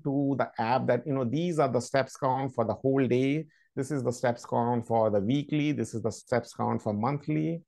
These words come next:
Your heart rate will come, your sleep analysis. So everything will come from the watch.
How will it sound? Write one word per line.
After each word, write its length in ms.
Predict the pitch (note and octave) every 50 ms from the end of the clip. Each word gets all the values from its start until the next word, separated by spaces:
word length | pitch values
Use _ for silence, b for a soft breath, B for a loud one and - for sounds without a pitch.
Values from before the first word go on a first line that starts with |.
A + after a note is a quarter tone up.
| b b b b b b
Your 140 | A2+ A#2 G#2+
heart 320 | - - C3+ C#3+ D3 C#3+
rate 260 | D3+ D3 C#3+ C#3+ - C3
will 120 | C3+ C3
come, 420 | B2+ - C#3 C#3 C3+ C#3 C#3 C#3+
your 160 | C#3 B2 A2 G2+
sleep 320 | - - C3+ D3+ D3 C#3
analysis. 640 | C#3 C3+ C#3 C3+ C3 C3+ B2+ - C#3+ C#3 C3 -
So 100 | - D#3+ - -
everything 560 | F#3+ F#3+ G3 G#3+ A3 G3+ G#3 G3 F#3+ F3 C#3+
will 140 | D3 C#3+ C#3
come 300 | - C#3+ C#3+ D3 D3 C#3
from 360 | - - D3 C#3+ C#3 C3+ A#2
the 80 | A2
watch. 480 | F#2+ F#2 F2+ C2 G1+ - - - -